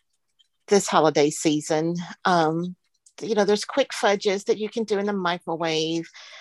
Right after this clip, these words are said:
There's, um, one that I made. It hasn't, for the last several years, hasn't turned out just right for me, but you take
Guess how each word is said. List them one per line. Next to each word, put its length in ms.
There's, 480
um, 420
one 300
that 240
I 100
made. 240
It 60
hasn't, 560
for 100
the 80
last 240
several 180
years, 220
hasn't 380
turned 360
out 360
just 340
right 460
for 140
me, 480
but 240
you 100
take 320